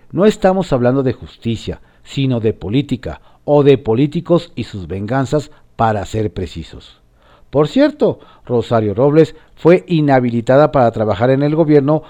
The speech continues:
por la secretaria de la Función Pública, Irma Heréndira Sandoval. ¿Cuál fue la grave falta que la secretaria Sandoval encontró en el desempeño de Robles? No declaró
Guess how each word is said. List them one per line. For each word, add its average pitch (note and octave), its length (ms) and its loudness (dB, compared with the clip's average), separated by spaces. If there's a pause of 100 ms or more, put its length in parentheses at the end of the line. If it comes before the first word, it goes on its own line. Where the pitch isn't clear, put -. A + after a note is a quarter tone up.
(180)
por E3 280 6
la D#3 160 8
secretaria C#3 560 2
de C3+ 80 4
la B2 100 2
Función A2+ 380 -6
Pública, C#3+ 600 0
Irma A#2+ 420 0
Heréndira G#2+ 480 0
Sandoval. F#2+ 600 -4 (800)
¿Cuál C4 240 4
fue B3 140 0
la A#3+ 100 4
grave G3+ 300 4
falta F#3 400 0
que - 180 0
la B2+ 140 0
secretaria B2+ 500 -2
Sandoval A2 540 -4
encontró G#2+ 720 -4
en A#2 140 -4
el G2+ 100 -6
desempeño F#2+ 560 -6
de G2+ 120 -6
Robles? F#2 460 -10 (680)
No E3+ 360 6
declaró C3 640 0